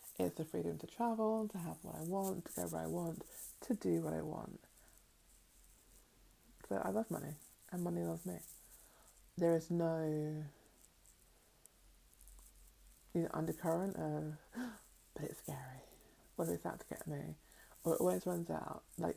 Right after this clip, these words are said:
I have none of that. You know, I've worked really <laughs> hard on my money for, like, a number of years to get to this point where actually I love money and it feels really, really good to me.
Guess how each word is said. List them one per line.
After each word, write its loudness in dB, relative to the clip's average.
I 0
have 0
none 2
of -2
that. -4
You -4
know, -2
I've -2
worked -2
really -2
<laughs> -8
hard 2
on 10
my 10
money 6
for, 2
like, 2
a 2
number 2
of 0
years 2
to -2
get 2
to -12
this -4
point -4
where -2
actually -2
I 4
love 2
money 0
and 0
it -8
feels -2
really, 2
really -2
good -2
to -4
me. -2